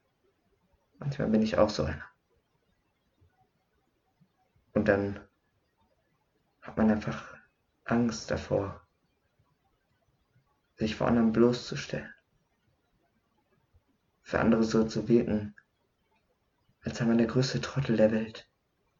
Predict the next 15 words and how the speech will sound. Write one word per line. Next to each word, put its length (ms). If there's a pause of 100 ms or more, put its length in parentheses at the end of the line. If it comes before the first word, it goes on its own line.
(680)
weil 120
es 80
vielleicht 280
so 100
eine 200
einfache 340
Aufgabe 420
ist. 320 (1700)
Und 100
wisst 220
ihr, 80
wann 160
man 100
es 140
bereut? 500